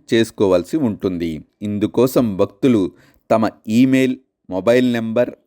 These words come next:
ఆధార్, పాన్, ఓటర్ ఐడీ లాంటివి అప్‌లోడ్ చేయాలి. అలాగే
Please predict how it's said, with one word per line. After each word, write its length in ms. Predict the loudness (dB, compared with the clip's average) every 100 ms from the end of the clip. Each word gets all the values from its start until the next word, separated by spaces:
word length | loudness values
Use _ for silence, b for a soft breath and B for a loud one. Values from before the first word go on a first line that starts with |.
| _ -4
ఆధార్, 540 | 0 0 2 0 -2 -8 _ _ _ -2
పాన్, 380 | 0 0 -4 -8 _
ఓటర్ 520 | -6 0 0 2 -4 -4 -2
ఐడీ 280 | -2 0 -2
లాంటివి 600 | 0 -2 -6 -6 -6 -6 -8
అప్‌లోడ్ 540 | -8 0 0 0 -4
చేయాలి. 520 | -4 0 0 0 -10 -20 _ _ _ _ _
అలాగే 540 | 0 2 0 0 -2